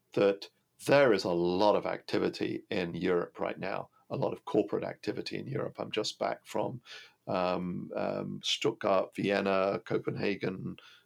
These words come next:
London, Oslo. I've been all these places in the last two weeks. And it is amazing how many companies are latching on to this story of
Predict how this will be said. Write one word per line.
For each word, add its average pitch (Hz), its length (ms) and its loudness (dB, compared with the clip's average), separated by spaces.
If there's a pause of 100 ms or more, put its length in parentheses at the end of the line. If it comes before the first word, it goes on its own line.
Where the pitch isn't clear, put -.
London, 98 480 0
Oslo. 98 320 0
I've 98 120 -2
been 107 100 0
all 110 160 4
these 98 140 0
places 107 440 -4
in 110 60 -8
the 107 80 -2
last 98 280 0
two 110 120 -2
weeks. - 360 -4 (420)
And 101 380 2 (100)
it 110 160 6
is 101 140 2
amazing 95 600 -2
how 101 220 0
many 95 180 -2
companies 92 520 -4
are 95 80 -2
latching 92 440 0
on 90 180 -2
to - 100 -10
this - 180 -6
story 95 400 0
of - 160 -6